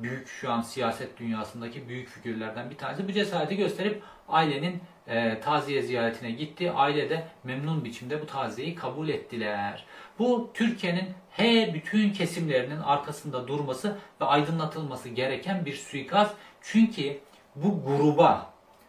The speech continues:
bu çete diyeceğim gruba bu suikastte bir şey olmazsa, bunların bu noktada da dokunulmaz hale gelirlerse, daha önce bunlar sokak ortasında adam dövdüler.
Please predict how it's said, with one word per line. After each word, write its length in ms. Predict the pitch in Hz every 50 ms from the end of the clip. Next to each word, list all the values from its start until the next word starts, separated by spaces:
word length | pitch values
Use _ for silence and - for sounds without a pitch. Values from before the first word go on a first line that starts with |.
| _ -
bu 140 | 160 151 -
çete 380 | - - 175 175 185 190 165 135
diyeceğim 460 | 127 120 113 117 113 104 101 101 101 110
gruba 580 | 135 170 196 180 123 127 127 135 160 - - - - - - - _ _ -
bu 60 | 190
suikastte 800 | 185 - - 208 185 - - 151 120 - - - - 131 117 117
bir 40 | 120
şey 320 | - - 185 180 160 - 139
olmazsa, 880 | 131 131 131 127 131 160 190 190 - - - - 104 95 107 110 - - - - - - _ _ -
bunların 560 | 151 165 175 185 185 180 180 170 165 147 123
bu 380 | 135 147 165 175 214 208 175 - - 139
noktada 520 | 139 151 151 - - - 143 147 156 147 143
da 300 | 139 123 - - - - - -
dokunulmaz 640 | 131 117 - - 151 151 151 156 170 196 190 - 170
hale 240 | 151 123 120 113
gelirlerse, 760 | 110 120 120 135 151 151 160 170 170 165 - - 165 165 160 - - - - - -
daha 220 | - - 170 170
önce 200 | 165 151 156 151
bunlar 220 | 151 151 147 147 139
sokak 400 | - - 127 120 147 - - 135
ortasında 520 | 135 131 - 127 117 - 147 143 139 -
adam 320 | 131 113 123 127 147 143
dövdüler. 440 | 123 110 104 101 107 101 95 92 -